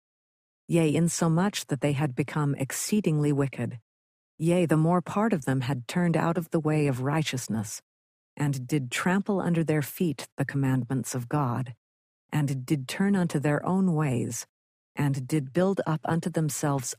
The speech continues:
idols of their gold and their silver.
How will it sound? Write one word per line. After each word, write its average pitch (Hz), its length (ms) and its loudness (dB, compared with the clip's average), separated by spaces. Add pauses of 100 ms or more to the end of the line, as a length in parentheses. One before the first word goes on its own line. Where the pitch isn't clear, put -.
idols 135 500 0
of 127 200 -2
their 135 180 0
gold 135 520 0 (180)
and 135 180 0
their 120 220 -2
silver. 147 680 -6